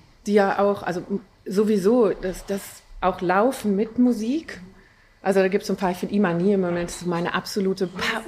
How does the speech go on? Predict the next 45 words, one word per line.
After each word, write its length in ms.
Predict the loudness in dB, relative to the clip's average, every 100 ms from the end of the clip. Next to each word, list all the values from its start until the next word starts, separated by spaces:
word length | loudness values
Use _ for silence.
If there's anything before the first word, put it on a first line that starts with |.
| -4
Imani, 520 | 2 4 4 4 0 -4
so 140 | -4 0
eine 160 | 0 -2 -14 -20 _ -8
wunderschöne, 1300 | 0 6 8 8 4 2 2 2 2 0 0 -2 -2
äh, 300 | -2 0 -2
schwarze 380 | 0 0 0 -2
Frau, 160 | 0
die 80 | 0
mit 160 | -2 -2
ganz 300 | 2 2 2
Stimmen, 520 | 2 4 2 0 -2
tiefen 240 | -4 -2
Stimme 320 | -2 0 0
singt. 200 | 2 0
Ich 100 | -2
habe 100 | -6
sie 100 | -2
auch 100 | -2
gerade 260 | 0 0 2
gesehen. 460 | 0 0 2 2 0 -12 -18 -20 -2
Äh, 180 | 0 4
Voodoo 220 | 4 4
Cello 580 | 4 2 4 4 2 -2
hieß 280 | -2 -2 0
ihre 380 | 0 2 0 -2 -12 -14 -14 -14 -16
Tour, 320 | -4 6 6 6
die 120 | 2
sie 140 | 2
jetzt 240 | 2 2 -4
hatte. 200 | -2 0
Und 120 | 0
sie 120 | -2
hat 180 | -6 -4
wirklich, 420 | -2 -2 -2 -8 _ -16
ich 120 | -12
glaub, 160 | -12 -12
sieben 340 | -2 0 0
oder 220 | -2 -2
acht 260 | -2 -4 -4
Cellisten. 540 | 0 2 2 0 -8 -6
Ah 120 | -6
ja, 140 | -6 -8
guck 120 | -8
mal. 180 | -8 -8 -16 0
<laughs> 340 | 2 4 4